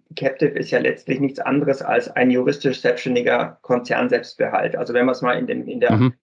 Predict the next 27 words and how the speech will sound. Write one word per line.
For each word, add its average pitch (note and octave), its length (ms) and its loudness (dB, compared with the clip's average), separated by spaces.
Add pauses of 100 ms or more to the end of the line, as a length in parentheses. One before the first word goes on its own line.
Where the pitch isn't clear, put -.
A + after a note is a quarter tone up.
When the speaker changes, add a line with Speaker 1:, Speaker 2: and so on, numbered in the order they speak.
(260)
Speaker 1:
in B2 40 -6
der A#2+ 140 4
Originärform B2 640 0
nehmen, B2+ 380 2
wenn A#2+ 100 2
wir B2 120 -2
jetzt - 220 -12
mal B2 120 -2
Themen C3 360 0
wie, - 280 0
ähm, - 520 -2
Generierung B2 580 2
zusätzlicher B2+ 480 0
Erlöse B2+ 540 2
durch A#2+ 460 0
Affin-, D3 380 0
Verkauf - 340 -2
von B2 140 0
Affinity-Versicherungen, B2+ 1400 2
wie A#2+ 120 -6
beispielsweise - 540 0
Handyversicherungen B2+ 840 2
für B2 80 -4
ein A#2 60 -4
Telekommunikationsunternehmen B2 1500 0
oder B2 140 2
sowas, B2 280 0